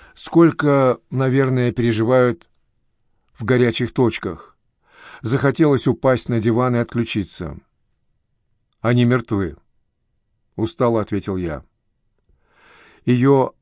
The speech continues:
аквамариновые глаза потемнели. «И ты спокоен, черт возьми?»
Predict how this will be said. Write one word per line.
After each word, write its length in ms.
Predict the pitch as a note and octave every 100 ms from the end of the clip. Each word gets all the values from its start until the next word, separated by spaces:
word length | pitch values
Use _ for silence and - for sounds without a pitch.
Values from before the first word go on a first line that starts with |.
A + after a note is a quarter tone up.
| _
аквамариновые 800 | A2+ - B2 A#2+ A#2+ A2+ A2+ A#2+
глаза 360 | A2+ A2 A2+ B2+
потемнели. 680 | A#2+ B2+ A#2 G2+ G2 F#2+ - _ _ _ _ _ _ _ _
«И 80 | D3
ты 160 | C3 C#3+
спокоен, 560 | - C3 - G3+ F#3+
черт 320 | - C3 G#2+
возьми?» 480 | G#2+ G#2+ F2+ F#2+ D2+